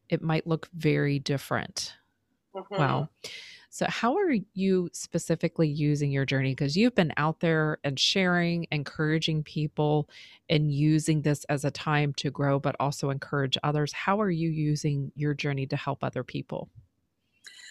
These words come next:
Speaker 2: Well, I'm certainly, you know, very, feeling very blessed in ways like this of being able to get out and share my story because I'm very passionate about it. Um, so I've had some opportunities like this to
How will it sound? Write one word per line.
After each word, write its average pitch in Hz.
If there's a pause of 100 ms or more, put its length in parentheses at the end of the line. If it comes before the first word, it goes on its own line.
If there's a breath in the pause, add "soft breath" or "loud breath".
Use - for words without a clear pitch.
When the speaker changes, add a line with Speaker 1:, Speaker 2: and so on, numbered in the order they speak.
(280 loud breath)
Speaker 2:
Well, 254
I'm 233
certainly, 240 (160)
you 226
know, 196
very, 202 (180)
feeling 262
very 202
blessed 170
in 185
ways 185
like 175
this 185
of 185
being 175
able 165
to -
get 170
out 170
and 156
share 185
my 185
story 170
because 170
I'm 170
very 175
passionate 156
about 147
it. 151 (460 soft breath)
Um, 156
so 170
I've 160
had 190
some 190
opportunities 160
like 165
this 170
to -